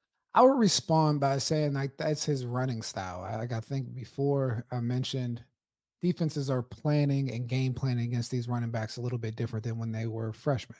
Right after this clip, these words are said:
I mean, even last year when he was going against six, five, six, seven man boxes,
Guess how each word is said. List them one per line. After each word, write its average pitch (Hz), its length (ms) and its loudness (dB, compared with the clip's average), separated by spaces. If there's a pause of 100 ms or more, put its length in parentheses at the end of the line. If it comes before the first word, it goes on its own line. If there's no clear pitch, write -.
(120)
I - 40 -14
mean, 110 260 -4
even 113 200 -2
last 110 260 -2
year 117 80 -4
when 113 100 -2
he 113 60 -2
was 113 100 -6
going 113 180 -4
against 117 360 -2
six, - 380 -4 (640)
five, 120 300 0
six, 117 300 -4
seven 117 220 -4
man 113 220 -2
boxes, 120 560 -2